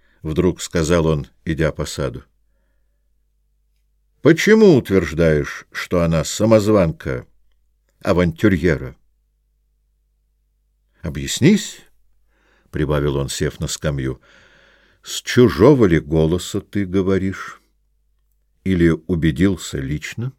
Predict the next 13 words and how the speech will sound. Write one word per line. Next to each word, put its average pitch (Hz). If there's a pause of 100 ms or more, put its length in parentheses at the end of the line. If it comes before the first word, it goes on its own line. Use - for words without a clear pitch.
(1800)
Я 82
смешался, 82 (440)
не 90
знал, 80
что -
говорить. 80 (2000)
«Сомнителен 107
ее 107
рассказ 113
о 117
прошлом», 104
проговорил 73
я. 67